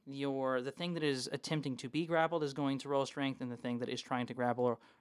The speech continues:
are also going to roll strength. I don't know if it's a saving throw or just mod. I'm gonna say mod for simplicity. Um, and essentially, if the thing that is trying to grapple wins that, uh, like, roll off, I guess,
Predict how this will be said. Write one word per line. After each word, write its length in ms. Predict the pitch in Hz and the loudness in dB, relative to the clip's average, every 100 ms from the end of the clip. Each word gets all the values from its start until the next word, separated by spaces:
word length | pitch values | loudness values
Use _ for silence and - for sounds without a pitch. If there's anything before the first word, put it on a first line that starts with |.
| _ | _
are 120 | 131 | -6
also 280 | 127 131 - | -4 -4 -6
going 180 | 127 120 | -6 -6
to 100 | 120 | -6
roll 120 | 110 | -8
strength. 380 | 110 165 175 170 - | -4 -2 0 -2 -2
I 40 | |
don't 100 | 190 | 0
know 80 | 202 | 0
if 80 | 170 | 0
it's 100 | 131 | -6
a 40 | |
saving 300 | - 143 143 | -2 0 0
throw 140 | 143 135 | 2 2
or 100 | 127 | 2
just 180 | 127 | 0
mod. 280 | 120 120 123 | -2 0 2
I'm 60 | 123 | 2
gonna 120 | 127 | 0
say 160 | 123 123 | -2 -4
mod 320 | 120 120 120 | -2 -4 -4
for 80 | 120 | -8
simplicity. 600 | - 120 123 131 123 123 - - _ _ - | -10 -8 -8 -8 -8 -10 -16 -20 _ _ -8
Um, 420 | 127 120 120 120 135 | -4 -4 -4 -4 -4
and 100 | 131 | -4
essentially, 500 | 127 165 156 160 143 | 0 0 2 4 4
if 200 | 143 139 | 2 -4
the 80 | 135 | -8
thing 340 | - 156 156 | -6 -4 -2
that 120 | 139 | -2
is 240 | 139 131 123 | -2 -2 -4
trying 320 | - 147 147 | 0 2 2
to 100 | 143 | 0
grapple 400 | 135 131 - 123 | 4 4 4 2
wins 480 | 135 165 185 196 - - _ _ _ | 4 4 4 2 -2 -10 _ _ _
that, 420 | 131 131 127 120 - | -2 0 0 -2 -6
uh, 300 | 139 127 123 | -4 -2 -2
like, 200 | 131 123 117 | -2 -4 -4
roll 300 | 120 151 165 | 4 6 10
off, 240 | 165 165 | 8 6
I 100 | 165 | 2
guess, 440 | 160 165 165 - | 4 4 2 -2